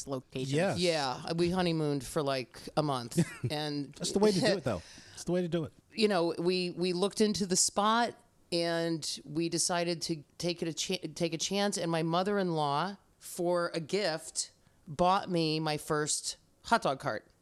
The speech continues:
Speaker 1: Oh my God.
Speaker 2: Oh, wonderful.
Speaker 3: So once we came back from our honeymoon,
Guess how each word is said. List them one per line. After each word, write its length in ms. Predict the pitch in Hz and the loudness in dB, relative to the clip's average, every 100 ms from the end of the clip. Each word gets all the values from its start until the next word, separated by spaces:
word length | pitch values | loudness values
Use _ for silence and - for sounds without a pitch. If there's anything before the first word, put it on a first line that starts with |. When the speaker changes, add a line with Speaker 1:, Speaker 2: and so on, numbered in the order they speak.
| _ - | _ -8
Speaker 1:
Oh 240 | 120 120 | -4 -2
my 60 | 131 | 0
God. 240 | 135 127 | 0 0
Speaker 2:
Oh, 380 | 120 110 107 101 | -2 -2 -4 -4
wonderful. 720 | 107 123 139 113 101 - 95 | -4 -2 -2 -2 -6 -6 -4
Speaker 3:
So 200 | 85 226 | 0 0
once 240 | 190 214 - | 2 0 -2
we 80 | 233 | -2
came 180 | 233 202 | 0 2
back 220 | 196 190 | 0 0
from 160 | 208 | -2
our 100 | 196 | 0
honeymoon, 720 | 185 190 175 170 165 170 175 | 2 2 2 2 2 0 -2